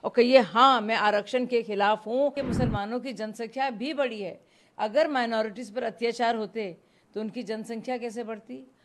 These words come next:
और अगर कुछ काम भी हुआ है गरीब मुसलमानों के लिए, सबसे ज़्यादा वो मोदी सरकार में हुआ है। राहुल गांधी को चाहिए कुछ समझ,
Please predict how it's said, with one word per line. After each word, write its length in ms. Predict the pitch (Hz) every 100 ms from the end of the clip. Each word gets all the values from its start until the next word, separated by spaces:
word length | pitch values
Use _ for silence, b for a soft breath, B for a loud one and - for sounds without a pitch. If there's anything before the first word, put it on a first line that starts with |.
| b b
और 140 | 220
अगर 240 | 226 233 320
कुछ 200 | 359 -
काम 320 | 233 196 254
भी 100 | 311
हुआ 200 | 269 233
है 100 | 233
गरीब 240 | 202 214
मुसलमानों 520 | 226 214 202 190 190 202
के 200 | 214 202
लिए, 320 | 202 240 302 b b
सबसे 420 | - 262 - 339 294
ज़्यादा 400 | 233 226 277 269
वो 280 | 233 269
मोदी 320 | 247 220 214 254
सरकार 440 | 254 202 214 220
में 140 | 233
हुआ 200 | 196 170
है। 160 | - - - -
राहुल 480 | - 247 262 320 339
गांधी 340 | 294 294 294
को 100 | 294
चाहिए 360 | 277 285 294 302
कुछ 200 | 302 294
समझ, 420 | 269 247 214 -